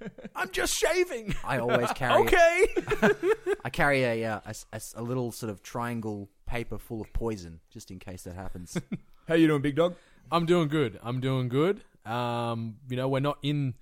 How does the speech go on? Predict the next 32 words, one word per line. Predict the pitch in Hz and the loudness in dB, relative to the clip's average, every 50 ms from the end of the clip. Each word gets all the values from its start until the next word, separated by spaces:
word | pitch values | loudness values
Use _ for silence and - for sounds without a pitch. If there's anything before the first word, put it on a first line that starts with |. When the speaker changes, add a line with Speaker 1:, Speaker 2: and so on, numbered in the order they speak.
| _ _ _ _ _ _ _ _ _ - | _ _ _ _ _ _ _ _ _ -14
Speaker 2:
the | 120 120 127 123 123 113 | -4 0 0 0 0 0
official | 113 - - - 147 - 147 127 | -4 -6 -6 -6 -6 -4 -4 -6
studio | - - - 135 135 139 139 135 135 | -6 -6 -4 -2 0 2 2 4 4
as | 131 127 127 | 2 2 0
of | 120 113 | -2 -2
yet. | 123 139 165 - | -2 -2 -2 -4
This | 147 127 - | -6 -8 -6
is | 131 107 | -8 -10
coming | - - 143 131 123 120 | -6 -4 -4 -2 -2 -2
at | 120 123 127 - - | -2 -4 -4 -4 -6
you | 120 | -8
from, | 101 - - 127 120 117 117 113 | -8 -6 -6 -6 -6 -4 -4 -6
uh, | 113 110 107 107 107 104 - - - _ _ _ _ _ - - _ - | -6 -4 -4 -6 -6 -8 -10 -14 -20 _ _ _ _ _ -20 -20 _ -6
the | 127 | -2
Speaker 1:
What's | - 139 | 0 2
Speaker 2:
Hungry | 139 139 131 131 120 | 2 2 0 -2 -2
Speaker 1:
up? | |
Speaker 2:
Kitchen. | - - 160 180 - - 127 135 190 - - - - - | 2 0 0 0 0 -2 -2 -4 -4 -6 -10 -12 -10 -10
Speaker 1:
<laughs> | - - - - 127 127 127 - 147 | -8 0 2 2 2 4 2 2 4
Speaker 2:
But, | 127 123 120 120 | 4 4 4 4
uh, | 120 120 120 117 120 120 139 - - - 156 123 117 - - _ - - - _ - 190 - | 4 2 2 2 2 0 -2 -4 -6 -6 -6 -8 -8 -10 -8 _ -12 -12 -10 _ -10 -10 -6
we're, | - 131 147 151 147 | -2 0 0 2 2
we're | 160 160 151 | 2 2 2
getting | 156 175 143 131 123 | 2 0 0 0 -4
there. | 113 95 87 90 - _ _ | -6 -6 -8 -12 -16 _ _
We're | 131 131 | -4 -4
Speaker 3:
Yeah. | 120 | -2
Speaker 2:
getting | 123 139 120 107 | -2 -4 -4 -6
there. | 110 104 101 95 95 95 92 92 | -8 -10 -10 -12 -12 -14 -14 -16
It's, | 90 - - - | -16 -16 -16 -14
it's | 104 104 - - - - - | -14 -14 -14 -16 -16 -14 -10
Speaker 3:
We're | 104 | -6